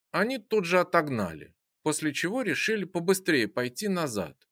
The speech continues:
пока никто не упал нам на хвост. Зайдя на бот, Юки закрыла аппарель, и они полезли по своим заначкам, извлекая на свет упаковку с тетрапаками,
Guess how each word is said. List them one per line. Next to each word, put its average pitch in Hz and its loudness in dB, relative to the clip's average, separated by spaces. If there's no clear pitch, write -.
пока 139 2
никто 226 -2
не 135 -2
упал 170 0
нам 131 -2
на 120 -2
хвост. - -14
Зайдя 147 4
на 147 2
бот, 262 -4
Юки 233 -6
закрыла 147 2
аппарель, 175 2
и 156 -2
они 190 2
полезли 180 2
по 151 -6
своим 156 0
заначкам, 120 0
извлекая 147 2
на 113 -4
свет 254 -6
упаковку 131 -2
с - -8
тетрапаками, 170 -2